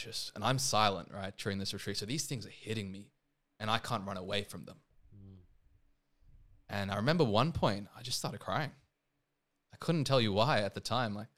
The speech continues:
Speaker 1: I guess I could because it's, it's just hitting me, like, the beauty of what a priest does. But because I wanted this relationship to work out, I buried it.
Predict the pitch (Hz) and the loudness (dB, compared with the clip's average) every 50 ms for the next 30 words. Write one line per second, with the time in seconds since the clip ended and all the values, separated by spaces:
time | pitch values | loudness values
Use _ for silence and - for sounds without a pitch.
0 | _ _ _ - 120 104 185 185 - 110 - - 160 - 123 101 107 117 - 120 | _ _ _ -4 4 4 6 6 6 4 6 6 6 8 8 6 2 0 -2 -2
1 | 110 113 110 - - - - - - - 165 - - - 131 160 196 160 135 127 | -2 -4 -6 -8 -10 -12 -8 -2 -2 -2 0 -2 -2 0 0 2 2 2 2 0
2 | 113 107 107 143 - _ - 107 95 92 107 123 151 156 131 113 - - 104 110 | 0 -2 -4 -8 -10 _ -14 -14 -8 -2 0 2 4 4 4 2 2 0 -2 -2
3 | 107 - - - - - _ - 107 104 98 98 - - 101 110 - - - 143 | -2 -4 -8 -16 -18 -20 _ -8 -4 -4 -4 -4 -6 -10 -14 -12 -12 -8 -6 -6
4 | 139 131 - - - - - _ _ _ _ _ _ _ _ _ _ _ _ _ | -6 -6 -10 -12 -12 -12 -12 _ _ _ _ _ _ _ _ _ _ _ _ _
5 | _ _ _ _ _ _ _ _ _ _ _ _ _ _ _ _ _ _ _ _ | _ _ _ _ _ _ _ _ _ _ _ _ _ _ _ _ _ _ _ _
6 | _ _ _ _ _ _ _ _ - - 110 107 - - - - - 185 214 214 | _ _ _ _ _ _ _ _ 0 2 2 2 4 0 2 8 10 10 10 10
7 | 220 208 - - - - - 123 123 113 117 127 127 123 113 113 107 - - 107 | 8 6 4 2 0 2 6 6 8 8 8 8 8 8 6 4 2 2 2 2
8 | 101 104 117 131 - 135 117 - - 101 - - 95 95 95 92 92 - - 98 | 4 4 2 2 0 -2 -2 -2 -4 -6 -4 -4 0 2 2 2 2 0 -2 -4
9 | 101 107 - - 101 95 90 92 80 62 50 - - - | -4 -4 -4 -4 -6 -4 -4 -6 -6 -6 -8 -10 -12 -16